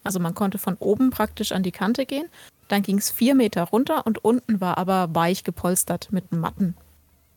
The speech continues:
Also mit so Weichboden, Matte und ja, irgendwie sowas. Es war jedenfalls nicht gefährlich, ähm, aber du musstest halt vier Meter runterhüpfen.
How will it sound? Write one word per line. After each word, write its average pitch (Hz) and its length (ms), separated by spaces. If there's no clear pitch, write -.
Also 170 160
mit - 140
so 165 140
Weichboden, 175 640
Matte 175 560
und - 340
ja, 170 320
irgendwie 240 260
sowas. 165 400
Es - 160
war 220 120
jedenfalls 208 460
nicht 262 220
gefährlich, 196 720
ähm, 175 360
aber 214 300
du 190 80
musstest 202 340
halt 190 140
vier 196 160
Meter 196 240
runterhüpfen. 202 600